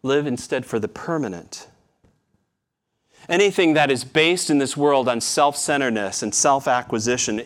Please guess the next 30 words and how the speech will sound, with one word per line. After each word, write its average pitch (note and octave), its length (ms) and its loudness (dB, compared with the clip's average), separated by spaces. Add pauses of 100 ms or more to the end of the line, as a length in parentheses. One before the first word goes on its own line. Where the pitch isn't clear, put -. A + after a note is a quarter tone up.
(120)
on C3 160 -2
pride A#2 640 2
and A2+ 180 -4
greed B2 480 0
and A#2 180 -4
power C#3+ 380 4
games G#2+ 380 0
and A2+ 120 -2
violence, B2+ 720 -2 (380)
those F#3 240 2
things F3+ 240 2
are D3+ 100 0
all C3+ 260 4
passing B2 440 -4
away. G#2 400 -10 (600)
They C#3+ 100 0
will D3+ 120 -2
never A#2+ 280 -4
last. A#2 560 -10 (640)
They're A#2+ 120 -4
falling G2+ 380 -8
apart, F2+ 480 -14 (800)
even B2 260 -4
as F#2+ 200 -12
we F#2+ 120 -10
speak. - 580 -14 (1000)
If - 60 -20
you're A2+ 60 -6
gonna C3 140 -4
live, B2 580 -2